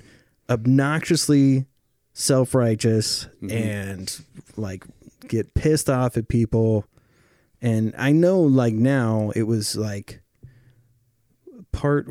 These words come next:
Speaker 1: one, Grom effect.
Speaker 2: Sure.
Speaker 1: Like, me getting so excited about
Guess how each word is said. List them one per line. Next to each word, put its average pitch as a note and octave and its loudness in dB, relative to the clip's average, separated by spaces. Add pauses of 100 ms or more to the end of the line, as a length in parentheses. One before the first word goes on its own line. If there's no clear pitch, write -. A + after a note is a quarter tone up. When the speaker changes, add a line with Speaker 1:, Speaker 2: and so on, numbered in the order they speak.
(160)
Speaker 1:
one, A2 -2 (520)
Grom G2 -4
effect. - -16 (140)
Speaker 2:
Sure. - -4 (640)
Speaker 1:
Like, F#2+ -6 (340)
me C3+ 4
getting C3+ 2
so C3 2
excited A2+ 0
about G#2 -2